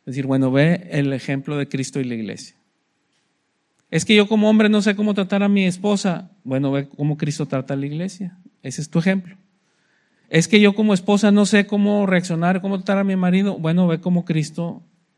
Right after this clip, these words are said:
reacciona y cómo, cómo la iglesia, perdón, cómo la iglesia trata y cómo la iglesia responde y reacciona con Cristo. Ese es el ejemplo.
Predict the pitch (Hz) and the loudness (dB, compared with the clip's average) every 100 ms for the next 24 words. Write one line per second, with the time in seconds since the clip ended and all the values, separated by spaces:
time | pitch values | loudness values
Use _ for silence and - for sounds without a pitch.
0 | _ _ - 135 - 143 143 151 151 147 | _ _ -8 -6 -4 -2 0 -2 -2 -4
1 | 147 - - - 151 156 170 147 156 185 | -6 -14 -16 -6 -2 2 4 4 4 4
2 | 180 147 143 139 151 175 165 160 185 180 | 2 0 -4 -4 -2 0 2 2 2 2
3 | 160 - - _ - 156 147 160 147 160 | -2 -4 -18 _ 2 4 4 0 -2 -2
4 | 160 156 143 143 139 156 143 139 135 - | -2 -2 -2 -2 -2 -2 -2 -4 -6 -2
5 | 135 131 131 135 131 123 113 127 123 123 | -2 -2 -4 -6 -6 -6 -4 -4 -4 -4
6 | 139 139 202 190 - _ _ _ _ _ | -4 -4 -4 -6 -12 _ _ _ _ _
7 | _ _ _ 151 160 202 196 233 247 185 | _ _ _ 0 2 2 4 4 2 -2